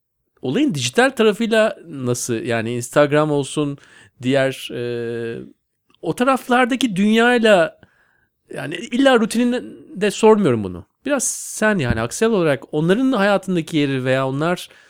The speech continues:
ne bileyim, güldüğün şeyler mi? Onlarla nasıl cebelleşiyorsun?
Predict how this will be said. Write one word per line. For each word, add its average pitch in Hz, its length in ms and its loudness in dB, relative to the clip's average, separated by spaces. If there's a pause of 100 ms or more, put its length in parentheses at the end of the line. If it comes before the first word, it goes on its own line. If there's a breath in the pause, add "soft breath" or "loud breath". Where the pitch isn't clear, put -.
(440 soft breath)
ne 131 100 -6
bileyim, 170 220 -2
güldüğün 143 380 2
şeyler 175 380 0
mi? 131 80 -4
Onlarla 139 560 -4
nasıl 123 480 -4
cebelleşiyorsun? 104 880 -8